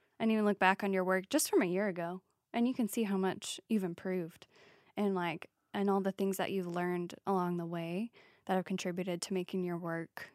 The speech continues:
you know, what it is now. Um, I think that's super important, um, just to always be on a,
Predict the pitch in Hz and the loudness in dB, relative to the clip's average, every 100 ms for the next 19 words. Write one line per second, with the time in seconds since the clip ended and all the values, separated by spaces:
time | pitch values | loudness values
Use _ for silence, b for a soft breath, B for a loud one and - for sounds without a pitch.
0 | - 208 175 175 175 175 170 165 170 160 | -4 0 2 2 0 -2 -4 -6 -6 -6
1 | 156 165 _ b b b b 196 180 190 | -8 -12 _ b b b b -10 -8 -10
2 | - 196 190 - 185 - 185 175 170 165 | -6 -4 -4 -6 -8 -6 -8 -6 -8 -6
3 | 170 160 160 165 - _ - 170 165 160 | -8 -6 -8 -10 -14 _ -6 -4 -2 0
4 | 180 - 196 190 185 180 185 185 170 170 | 0 0 2 4 4 4 0 -4 -4 -6
5 | 165 | -8